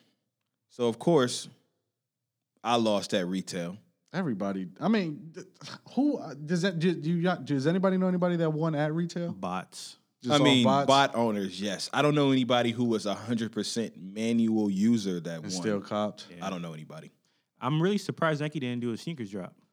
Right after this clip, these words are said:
Speaker 2: I, I thought about that too. But, and they, but they did it for the clothes.
Speaker 3: They did it for the clothes, and they did
Speaker 1: Yeah.
Speaker 3: the last time they dropped the Paris Bees a couple years ago. They did the
Speaker 2: Yeah, they usually
Speaker 3: sneakers
Speaker 2: do it
Speaker 3: drop.
Speaker 2: on, uh,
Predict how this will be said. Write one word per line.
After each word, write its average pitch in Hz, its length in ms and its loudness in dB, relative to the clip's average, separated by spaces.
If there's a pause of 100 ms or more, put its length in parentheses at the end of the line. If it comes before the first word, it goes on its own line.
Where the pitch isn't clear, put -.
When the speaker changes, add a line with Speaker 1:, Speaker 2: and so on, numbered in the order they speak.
(500)
Speaker 2:
I, 127 120 0 (220)
I 127 40 -2
thought 127 220 0
about 127 240 0
that 131 160 -2
too. 165 400 -2
But, 170 120 2
and 185 80 6
they, 180 100 8
but 160 240 2
they 170 100 6
did 185 160 6
it 190 60 4
for - 120 0
the 151 80 4
clothes. 147 540 0 (300)
Speaker 3:
They 113 80 -8
did 139 160 4
it - 20 2
for 147 140 0
the 135 100 2
clothes, 151 400 2
and 117 80 0
they 113 60 2
did 110 160 4
Speaker 1:
Yeah. 107 40 4
Speaker 3:
the 107 120 2
last 131 260 0
time 123 100 -4
they 113 80 -2
dropped 107 220 -2
the 107 80 -10
Paris 101 320 -6
Bees 98 200 -6
a 101 40 -12
couple 98 240 -10
years 95 220 -4
ago. 95 280 -6 (400)
They 101 80 -10
did 95 220 -6
the 92 460 -4
Speaker 2:
Yeah, 139 140 2
they 123 120 2
usually 123 340 2
Speaker 3:
sneakers 113 60 -2
Speaker 2:
do 120 160 2
it 117 60 4
Speaker 3:
drop. 117 100 2
Speaker 2:
on, 117 140 0
uh, 117 200 -2